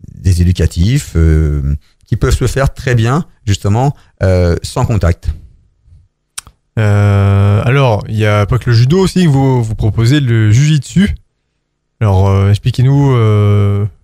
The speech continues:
Speaker 2: le, la particularité de, de cette discipline ?
Speaker 1: Oui, bah alors, le judo, vi-,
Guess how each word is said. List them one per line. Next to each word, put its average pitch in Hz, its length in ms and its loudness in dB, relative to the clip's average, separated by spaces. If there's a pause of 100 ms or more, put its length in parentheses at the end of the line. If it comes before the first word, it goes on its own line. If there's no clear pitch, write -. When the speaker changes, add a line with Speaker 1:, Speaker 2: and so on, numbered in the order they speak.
(200)
Speaker 2:
le, 101 260 -2
la 104 160 0
particularité 117 760 -2
de, 104 220 0
de 104 120 0
cette 101 220 -2
discipline ? 101 680 0 (1040)
Speaker 1:
Oui, 113 300 2
bah 104 160 0
alors, 107 420 -2 (880)
le 117 200 -2
judo, 127 380 0
vi-, 87 360 -2